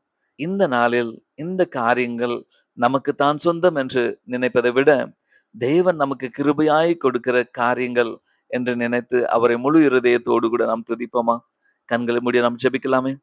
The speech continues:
எங்களை உம்முடைய கண்ணின் மணி போல நேசித்து வழி நடத்தும் நல்ல தகப்பனே, நீர் எங்களுக்கு கொடுத்து வரும் எல்லா இயற்கை அதிசயங்களுக்காகவும்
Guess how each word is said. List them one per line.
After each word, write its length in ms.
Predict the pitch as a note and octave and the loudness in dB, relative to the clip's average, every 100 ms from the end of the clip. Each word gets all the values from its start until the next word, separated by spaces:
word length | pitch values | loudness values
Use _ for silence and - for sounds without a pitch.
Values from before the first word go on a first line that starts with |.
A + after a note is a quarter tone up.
| _ _ _ | _ _ _
எங்களை 540 | - A#2 A#2+ A#2+ B2+ - | -8 -2 -2 -2 -4 -12
உம்முடைய 340 | A#2+ A#2+ A#2+ A#2+ | -8 -2 -2 -2
கண்ணின் 340 | C3 C3 C3 | -4 -4 -2
மணி 260 | C3 C#3 C#3+ | -2 -2 -2
போல 440 | D3+ D3 D#3 D3 | 2 6 6 4
நேசித்து 460 | B2 B2 A#2+ - A#2+ | -2 -6 -8 -4 -2
வழி 200 | B2 B2 | -2 0
நடத்தும் 360 | A#2 A#2 A#2+ | -2 -2 -2
நல்ல 220 | A#2+ A#2 | -2 0
தகப்பனே, 540 | A2 A#2 A#2+ B2+ B2 A#2+ _ _ _ - | -2 0 0 0 -4 -6 _ _ _ 0
நீர் 200 | B2+ B2+ | 2 2
எங்களுக்கு 360 | C3+ C#3 C#3+ | 2 -2 -2
கொடுத்து 320 | C3+ D#3 D3+ D3 | 0 2 2 4
வரும் 260 | D3 D3 | 4 2
எல்லா 440 | A#2 C#3+ G3 G3 C#3 | -2 -2 -2 -2 -4
இயற்கை 580 | A2+ D3+ - C#3+ C3 - | -4 -6 -6 -8 -8 -6
அதிசயங்களுக்காகவும் 1040 | - C#3 C3 C3 B2+ B2+ A#2 B2 B2 A#2+ | -6 -4 -4 -6 -6 0 0 2 -2 -2